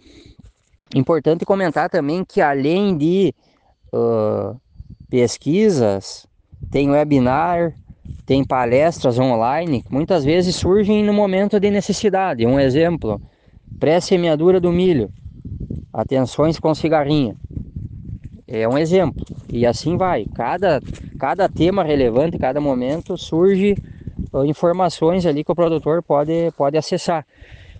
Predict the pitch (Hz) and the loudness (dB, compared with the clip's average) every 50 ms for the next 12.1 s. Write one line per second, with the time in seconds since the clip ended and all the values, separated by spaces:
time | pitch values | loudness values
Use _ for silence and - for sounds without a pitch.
0 | - - - 143 151 165 175 175 175 175 - - 175 - 180 175 185 160 - - | -18 -6 -2 2 4 4 6 6 4 4 2 0 -2 0 0 0 0 0 0 2
1 | 175 175 170 185 180 170 151 151 170 151 - - - 139 147 175 190 196 170 120 | 2 4 4 4 4 2 2 2 2 0 0 -2 0 2 2 2 2 0 -2 -4
2 | - - - - - - _ _ - - 135 - - - 156 135 123 - - - | -6 -10 -20 -20 -20 -20 _ _ -8 -6 -6 -6 -4 -2 -2 -2 -2 -2 0 0
3 | 151 170 165 156 - - 160 156 160 143 123 123 135 165 185 170 - - _ _ | 0 2 2 0 0 2 2 4 4 4 4 4 2 2 2 0 -2 -8 _ _
4 | _ _ _ _ _ _ _ _ _ _ _ _ - - - - _ _ _ _ | _ _ _ _ _ _ _ _ _ _ _ _ -20 -20 -20 -20 _ _ _ _
5 | _ _ _ _ _ _ _ _ _ _ _ _ _ - - - 117 120 123 123 | _ _ _ _ _ _ _ _ _ _ _ _ _ -14 -6 -2 -2 0 0 0
6 | 135 143 - 160 135 139 131 117 123 127 151 165 156 123 - - 139 147 147 127 | 0 0 0 0 0 2 2 2 2 2 2 2 0 0 -2 -4 -2 0 0 0
7 | 113 - - - 131 123 139 151 143 123 110 101 101 95 - - - - _ _ | -2 -2 -4 -4 -2 -2 0 0 2 2 0 0 -2 -6 -10 -16 -20 -20 _ _
8 | - 127 113 110 107 107 107 104 104 104 101 101 101 - _ _ _ _ _ _ | -8 -4 -4 -2 -2 -2 -2 -4 -4 -4 -6 -8 -10 -12 _ _ _ _ _ _
9 | _ _ _ _ _ _ _ _ _ _ _ _ _ _ _ _ _ _ _ _ | _ _ _ _ _ _ _ _ _ _ _ _ _ _ _ _ _ _ _ _
10 | _ _ _ _ _ _ _ - - - - - - - 131 117 117 113 117 127 | _ _ _ _ _ _ _ 2 2 2 2 0 -2 -2 0 0 2 2 2 4
11 | 151 156 143 120 - 131 123 131 143 135 127 107 - 117 131 165 185 - - - | 4 4 2 2 2 2 2 2 0 0 -4 -4 -4 -2 0 0 0 -2 -4 -8
12 | - | -18